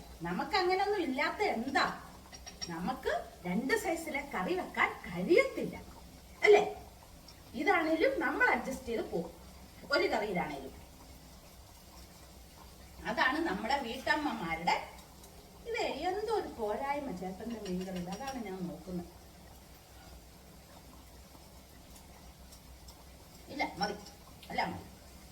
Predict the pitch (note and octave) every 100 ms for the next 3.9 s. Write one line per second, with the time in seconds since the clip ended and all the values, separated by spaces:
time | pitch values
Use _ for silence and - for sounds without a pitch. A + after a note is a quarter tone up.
0 | - - - - F#4+ F#4 - B3+ C4+ B3+
1 | B3+ A3 - - A#3+ B3+ - - - -
2 | - F4 E4+ - E4+ D#4 G3 A#3 D4 E4+
3 | F4 - B3+ A#3+ B3 A3+ G#3+ A#3 D#4